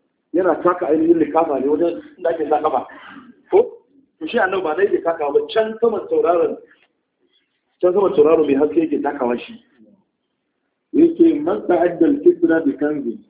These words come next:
Speaker 1: Abinda Kisra ya tanada a taskan shi,
Speaker 2: Subhanallah.
Speaker 1: ya zama na manzo sallallahu alaihi wasallam.
Speaker 2: Wa idha hazza sayf al-haq.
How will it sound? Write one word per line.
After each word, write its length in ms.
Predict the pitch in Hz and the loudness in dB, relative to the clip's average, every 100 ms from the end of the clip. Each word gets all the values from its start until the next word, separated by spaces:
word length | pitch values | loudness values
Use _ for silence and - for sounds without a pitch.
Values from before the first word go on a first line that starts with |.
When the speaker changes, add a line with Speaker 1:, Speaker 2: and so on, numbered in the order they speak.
| - | -2
Speaker 1:
Abinda 360 | 160 220 220 - | 0 0 0 -4
Kisra 400 | 208 196 185 190 | -2 0 0 2
ya 80 | 202 196 | 0 0
tanada 540 | 160 160 180 151 127 - - | 0 2 2 0 -2 -14 -14
a 80 | 147 | -6
taskan 420 | 196 - 170 135 | -4 0 0 0
shi, 220 | - - _ | -8 -20 _
Speaker 2:
Subhanallah. 480 | 151 151 123 107 107 - | -10 -8 -6 -8 -6 0
Speaker 1:
ya 120 | 196 | 2
zama 180 | 196 214 | 4 4
na 60 | 214 | 4
manzo 340 | 175 139 160 | 2 2 0
sallallahu 260 | 165 160 143 | 0 2 0
alaihi 120 | 127 | 0
wasallam. 260 | 127 123 104 _ _ - 190 - _ _ _ - | -2 -4 -6 _ _ -18 -18 -18 _ _ _ -8
Speaker 2:
Wa 140 | 147 | -4
idha 220 | 160 160 165 | -2 -2 -2
hazza 360 | 202 180 160 | 0 0 2
sayf 240 | 175 175 170 | 4 4 4
al-haq. 380 | 156 - 302 | -2 -4 -8